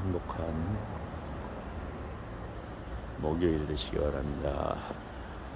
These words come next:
감사합니다. 엄마는 어디 갔나? 엄마 뭐 하고 있나? 행복이, 꼬물이들,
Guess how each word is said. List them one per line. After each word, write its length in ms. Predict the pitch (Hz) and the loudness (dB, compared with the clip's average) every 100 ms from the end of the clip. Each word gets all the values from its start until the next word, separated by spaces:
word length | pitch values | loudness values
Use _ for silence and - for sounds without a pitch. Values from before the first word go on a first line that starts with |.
| - | -4
감사합니다. 800 | 87 95 - 85 80 76 78 78 | 0 0 2 2 2 4 4 4
엄마는 340 | 90 92 87 | 4 4 4
어디 180 | 87 95 | 4 4
갔나? 380 | 92 87 90 92 | 4 4 2 2
엄마 200 | 95 95 92 - - - - - - | 2 2 2 0 -4 -4 -6 -6 -4
뭐 180 | - 90 | 6 6
하고 140 | 90 98 | 8 4
있나? 540 | 92 92 90 90 92 95 - - - - - - - | 4 4 4 4 2 2 -2 -4 -4 -4 -4 -4 -2
행복이, 720 | 95 92 90 90 90 95 98 95 90 - - - - - - - - - | 0 0 0 0 2 4 4 4 0 -2 -4 -4 -2 -2 -2 -4 -4 -2
꼬물이들, 640 | 101 104 92 92 92 90 | 0 2 2 2 4 4